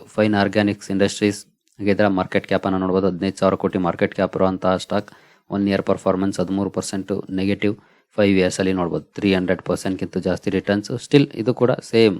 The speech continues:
ಎರಡ್ ಸಾವಿರದ ಇಪ್ಪತ್ತೆರಡರ ಹೈಯಿಂದ ಇನ್ನೂ ಡೌನ್ ಅಲ್ಲೇ ಇದೆ.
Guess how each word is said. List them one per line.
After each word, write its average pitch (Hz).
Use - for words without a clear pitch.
ಎರಡ್ 92
ಸಾವಿರದ 98
ಇಪ್ಪತ್ತೆರಡರ 104
ಹೈಯಿಂದ 101
ಇನ್ನೂ 98
ಡೌನ್ 92
ಅಲ್ಲೇ 98
ಇದೆ. 101